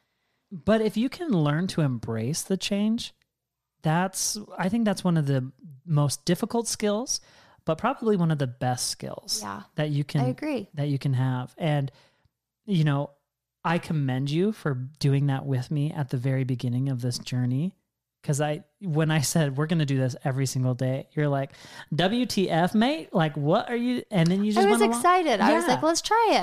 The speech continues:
Speaker 2: it." Like, it, it, it was amazing.
Speaker 1: And then
Speaker 2: It
Speaker 1: I
Speaker 2: is
Speaker 1: wa-
Speaker 2: amazing.
Speaker 1: Yeah. And then I was hesitant. Like, I didn't take my own advice. So that's something there. But, you know, the F T C is coming down hard on YouTube.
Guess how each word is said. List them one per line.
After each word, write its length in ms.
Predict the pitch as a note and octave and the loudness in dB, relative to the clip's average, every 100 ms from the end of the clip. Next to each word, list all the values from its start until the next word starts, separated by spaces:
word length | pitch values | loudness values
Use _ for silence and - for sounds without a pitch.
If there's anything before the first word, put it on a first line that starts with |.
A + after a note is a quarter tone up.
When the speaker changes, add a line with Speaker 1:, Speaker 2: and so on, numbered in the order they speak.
| D#3+ | 0
Speaker 2:
it." 80 | - | -4
Like, 240 | G3+ - _ _ _ _ _ | -6 -8 _ _ _ _ _
it, 200 | - B3 B3 | -2 -2 0
it, 180 | B3+ - | 0 0
it 140 | C4+ | 0
was 340 | C4+ C#4 B3+ - | 0 0 -2 -4
amazing. 760 | C4+ D4 F4+ B3 F3 C#3 G3 - G#3 | -2 -2 -2 -2 -6 -6 -12 -8 2
Speaker 1:
And 160 | E3+ | 4
then 140 | E3+ E3 | 4 4
Speaker 2:
It 80 | F#3+ | 4
Speaker 1:
I 80 | E3 | 6
Speaker 2:
is 160 | F#4+ | 6
Speaker 1:
wa- 140 | D#3+ A#3 | 6 2
Speaker 2:
amazing. 560 | A3+ G#3 G3+ F#3 C3 | 2 4 2 0 0
Speaker 1:
Yeah. 260 | F3 F#3 - - _ | 0 0 -2 -12 _
And 120 | F3 E3 | 2 2
then 100 | D3+ | 2
I 100 | E3 | 2
was 160 | E3+ | 2
hesitant. 540 | D3 D3+ D3+ - B2+ B2+ _ _ | 2 0 -2 -4 -6 -8 _ _
Like, 220 | C#3+ C#3 - _ _ _ _ _ | -4 -4 -6 _ _ _ _ _
I 140 | D3+ E3 | -2 -2
didn't 240 | E3+ D#3+ | -2 -4
take 200 | D3 D#3+ | -4 -2
my 160 | D3+ C#3 | 0 0
own 120 | C3+ | 0
advice. 600 | B2+ F3 - - - - - - | 0 -2 -4 -6 -10 -10 -12 -12
So 360 | - B2+ A2+ - _ _ - | -4 -4 -6 -14 _ _ -4
that's 220 | E3 - | -2 0
something 380 | C#3 B2+ C3+ C3+ | -2 -2 -6 -6
there. 300 | - - - _ _ _ _ - | -8 -14 -18 _ _ _ _ 0
But, 260 | A#3+ A3 - - - | 0 0 -8 -20 0
you 140 | G3 | 2
know, 320 | F3 E3 F#3 - _ F#3 | 2 0 -4 -12 _ -6
the 200 | D#3+ F3+ | -4 -2
F 160 | G3 | -2
T 140 | - A3 | -4 -4
C 320 | - F3+ G3 | -2 0 0
is 500 | A3 E3 D#3 D#3 - | 0 0 2 0 -4
coming 320 | - D#3+ D#3+ | -6 -2 0
down 200 | D#3+ E3 | 0 -2
hard 300 | D3+ C#3+ D3 | -2 -2 -2
on 200 | - D3+ | 0 2
YouTube. 640 | D3 F3+ - - C3+ F3+ | 4 2 2 -2 -2 -4